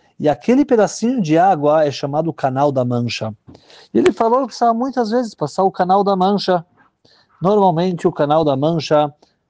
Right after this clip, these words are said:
é muito tranquilo. As águas são tranquilas.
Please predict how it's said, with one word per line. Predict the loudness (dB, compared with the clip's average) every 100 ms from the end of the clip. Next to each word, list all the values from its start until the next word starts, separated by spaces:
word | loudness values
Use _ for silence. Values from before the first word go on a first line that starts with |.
| _
é |
muito | -2 0 -4
tranquilo. | -2 -2 0 2 4 4 0 -6 _ _ -4
As | -2
águas | 0 0 -2 -2
são | -6
tranquilas. | -4 -6 -4 -2 -2 -4 -8